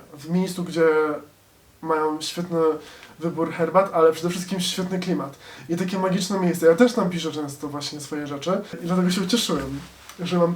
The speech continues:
że tak bardzo mogę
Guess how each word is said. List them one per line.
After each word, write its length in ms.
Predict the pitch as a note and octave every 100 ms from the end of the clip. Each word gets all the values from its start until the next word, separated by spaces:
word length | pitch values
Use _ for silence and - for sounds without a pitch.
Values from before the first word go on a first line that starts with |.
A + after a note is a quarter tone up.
| -
że 440 | F3 F#3+ F#3 F3+ F3+ F3+ - - - - - - - - - -
tak 220 | A3 -
bardzo 540 | C#3 G#3 A3+ F3+ F3+
mogę 680 | F3+ F3+ F3 F3 E3+ E3+ E3